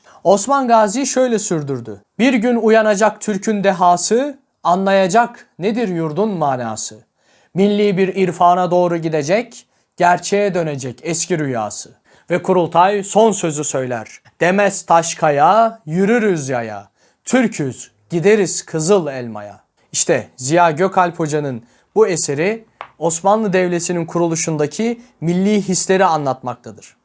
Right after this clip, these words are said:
Nitekim bu güzel şiir Tanin gazetesinde yayınlanırken şu dipnotla yayınlanmıştır. "Osmanlı tarihini kuran necabeti hissiye ve fikriye bu milli parçada pek güzel göründüğü için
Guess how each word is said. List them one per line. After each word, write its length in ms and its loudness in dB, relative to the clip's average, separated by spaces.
Nitekim 480 0
bu 120 2
güzel 340 2
şiir 420 -8
Tanin 360 -2
gazetesinde 600 -2
yayınlanırken 840 0
şu 280 -2
dipnotla 500 0
yayınlanmıştır. 920 -4
"Osmanlı 540 2
tarihini 640 2
kuran 440 0
necabeti 760 2
hissiye 640 -2
ve 100 -2
fikriye 600 -6
bu 100 2
milli 440 0
parçada 680 0
pek 260 -4
güzel 280 -2
göründüğü 540 0
için 480 -6